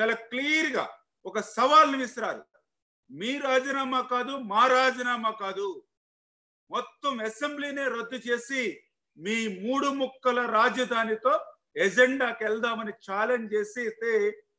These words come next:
మరి ఇప్పటి వరకు దగ్గర దగ్గర డెబ్బై గంటలు అవుతున్నా కూడా ఈ యొక్క ప్రభుత్వం నుంచి కానీ, ఈ యొక్క జగన్మోహన్ రెడ్డి దగ్గర నుంచి కానీ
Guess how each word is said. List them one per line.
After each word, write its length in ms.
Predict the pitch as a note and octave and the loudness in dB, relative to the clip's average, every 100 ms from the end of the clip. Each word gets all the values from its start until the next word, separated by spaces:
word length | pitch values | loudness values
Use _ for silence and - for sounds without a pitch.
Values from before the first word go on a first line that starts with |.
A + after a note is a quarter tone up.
| _ _ | _ _
మరి 160 | E3+ F3+ | -2 2
ఇప్పటి 480 | F#3+ - - B3+ B3 | 0 -2 0 4 4
వరకు 300 | A#3+ A3 A3+ | 4 2 0
దగ్గర 340 | G#3 - A3 | -2 -2 0
దగ్గర 460 | A3 G#3+ A3 A3 - - _ B2+ | 0 0 2 2 2 -8 _ -6
డెబ్బై 500 | E3 F#3+ - G#3+ G3 | -4 -2 0 2 4
గంటలు 320 | F#3 G3 A#3 | 2 -2 -2
అవుతున్నా 340 | G#3+ G#3+ G3 | -2 -2 -6
కూడా 360 | F#3 G3 B3+ E4+ - _ _ _ | -6 -2 -2 -2 -6 _ _ _
ఈ 60 | D#3 | -2
యొక్క 400 | F#3 G3+ F3+ F3+ | -2 2 4 4
ప్రభుత్వం 680 | F3+ F#3 G3+ C#4+ D4 C4+ | 2 4 4 2 0 0
నుంచి 260 | B3+ A#3 A3+ | 2 -2 -6
కానీ, 240 | A3+ A#3 | -6 -4
ఈ 80 | E4 | -2
యొక్క 200 | A3+ A3 | 0 0
జగన్మోహన్ 640 | F#3+ D#3+ G3+ C#4 C#4 B3 A#3 | 0 4 6 4 4 2 4
రెడ్డి 180 | A3 | 0
దగ్గర 240 | G#3+ G#3 G3+ | 0 -2 -4
నుంచి 240 | G3 - | -6 -10
కానీ 380 | F#3 G3+ A3+ F#3+ | -4 0 0 -2